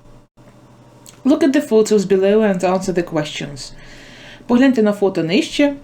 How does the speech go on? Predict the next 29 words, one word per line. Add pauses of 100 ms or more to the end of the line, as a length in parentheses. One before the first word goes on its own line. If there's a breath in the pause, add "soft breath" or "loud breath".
(300)
І
дайте
відповідь
про
запи-,
запитання, (280)
на
запитання
ці,
так? (640 loud breath)
І
так,
so,
do
you
know
these
places
and
landmarks
and
what
are
they? (440)
Чи
знаєте
ви
ці
місця